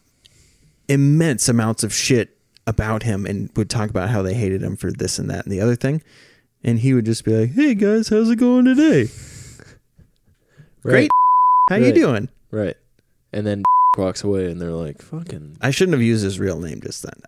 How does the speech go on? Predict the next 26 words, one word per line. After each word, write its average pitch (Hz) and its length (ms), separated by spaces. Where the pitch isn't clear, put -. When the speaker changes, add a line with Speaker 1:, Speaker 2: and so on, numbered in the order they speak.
Speaker 1:
I, 120 80
it 117 300
came 143 300
out. 127 340
I 127 80
was 127 140
gonna 156 180
say, 135 220
like, 101 280
Eric, 113 440
I - 60
think, - 400
and 113 180
then 98 260
<laughs> - 960
came - 160
out. - 200
I'm 135 80
Speaker 2:
You 151 60
Speaker 1:
gonna 147 100
Speaker 2:
should 131 80
Speaker 1:
beep 151 220
all 143 200
of 113 60
those 110 240
out. 107 300